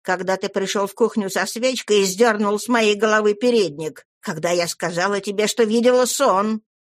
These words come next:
когда ты не хотел верить, что тут слышны шорохи». После этого взрыва Эфри снова засунула конец передника в рот, по-прежнему держась рукой за косяк и упираясь коленом в подоконник, готовая закричать или выскочить,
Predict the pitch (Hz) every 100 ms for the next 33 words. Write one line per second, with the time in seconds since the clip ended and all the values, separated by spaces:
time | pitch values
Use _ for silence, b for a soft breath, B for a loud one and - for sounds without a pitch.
0 | - 202 185 190 196 - 254 247 226 226
1 | 226 226 - 294 277 240 202 180 175 165
2 | - - - 220 - 226 240 233 269 254
3 | 233 - 294 262 139 - 151 147 - _
4 | _ _ _ 349 - 294 294 294 269 240
5 | 226 269 285 233 240 247 247 233 - 254
6 | 247 233 175 170 190 - 240 185 175 175
7 | 202 190 185 - 226 247 254 254 226 185
8 | 143 - - _ 165 156 165 160 165 165
9 | 165 170 170 165 - 175 175 190 180 170
10 | 185 - 311 - _ 285 311 269 220 226
11 | 233 - 214 190 214 233 233 - 190 170
12 | 175 165 156 151 - - 170 180 185 175
13 | 170 180 190 208 - 254 247 202 214 302
14 | 262 214 - 170 -